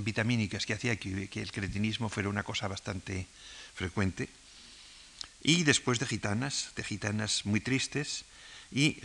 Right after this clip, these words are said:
gitanas de, pues, de Poble Sec o de estos barrios, eh, suburbanos de Barcelona. Llega a París, empieza, eh, recibe la influencia de los pintores, especialmente de Lautrec, de Steinlen,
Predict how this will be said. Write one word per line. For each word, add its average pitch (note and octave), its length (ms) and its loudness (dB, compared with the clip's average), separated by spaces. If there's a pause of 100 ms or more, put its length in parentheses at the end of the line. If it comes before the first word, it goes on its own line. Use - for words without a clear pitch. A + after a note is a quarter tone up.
gitanas G#2 500 -2
de, F#2 320 -4 (420)
pues, G#2 140 0
de F#2+ 80 2
Poble G2+ 320 -2
Sec - 340 0
o - 80 -4
de G2 100 -4
estos G#2 360 -4
barrios, A2 560 0 (180)
eh, F#2 440 -4
suburbanos G2 800 -2 (340)
de A2 60 -6
Barcelona. - 420 -6 (2250)
Llega C3 260 10
a A#2+ 60 4
París, D#3 540 4
empieza, G#2+ 600 2
eh, - 400 -6 (240)
recibe G#2+ 320 2
la G#2 80 6
influencia G2+ 560 2
de F2+ 160 -2 (160)
los G2 180 -6
pintores, G2 360 -2
especialmente G2 540 -4
de F#2 100 0
Lautrec, A#2+ 580 0
de - 80 -2
Steinlen, G#2+ 640 0